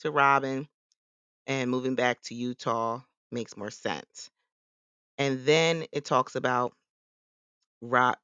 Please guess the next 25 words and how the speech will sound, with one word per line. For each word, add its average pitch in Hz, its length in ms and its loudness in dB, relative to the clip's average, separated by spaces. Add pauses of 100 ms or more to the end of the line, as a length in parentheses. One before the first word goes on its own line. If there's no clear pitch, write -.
I'm 135 100 -4
sorry, 110 280 -4
then 131 200 -2
Robin 135 260 2
talks 143 260 -6
about 104 200 -4
feeling 107 260 -6
unsteady 104 720 -4 (840)
and 135 200 2
that, 127 360 2 (160)
um, 101 400 -2 (120)
Cody's, 135 680 -4 (200)
um, 104 400 -8 (140)
not 123 220 4
in 123 60 -4
a 120 40 -4
good 107 200 -6
place. 170 520 -2 (400)
And 120 200 -2
what 127 140 2
she's 127 280 -6
really 202 240 0
saying 139 340 0
is 127 120 -4
that 117 240 2